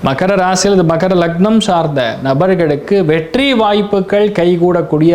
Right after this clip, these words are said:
அற்புதமான நாள். வெற்றினா கண்டிப்பா வெற்றி தான், டவுட்டே கிடையாது. பஞ்சமஸ்தானத்துல போய் உட்கார்ந்துருக்கு. தெய்வ அனுகிரகம் நிறைந்த மனிதர்களாக நீங்கள் மட்டுமே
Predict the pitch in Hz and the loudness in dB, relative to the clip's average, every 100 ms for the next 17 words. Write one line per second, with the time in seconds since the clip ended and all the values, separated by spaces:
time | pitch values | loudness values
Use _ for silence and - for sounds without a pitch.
0 | 143 135 156 147 135 127 127 117 117 131 | 2 -2 -2 -2 0 -2 -2 -4 -2 -2
1 | 139 185 185 202 180 156 165 165 196 151 | 0 0 0 0 0 0 0 0 0 -2
2 | - 127 113 123 135 147 175 139 110 - | -4 -6 -4 -2 -2 0 0 0 -4 -2
3 | 135 156 190 190 - 170 147 131 165 170 | -2 2 2 0 0 -2 0 0 0 0
4 | 175 170 135 120 - - - - - - | 0 0 -2 -4 -10 -18 -20 -20 -18 -18
5 | - - - 127 139 196 208 180 190 185 | -16 -16 -4 2 4 4 2 2 2 2
6 | 180 180 165 165 196 214 214 190 190 190 | 2 2 2 2 2 2 2 2 2 2
7 | 185 180 175 202 175 180 180 165 160 190 | 2 2 0 0 0 2 2 0 0 2
8 | 202 | 2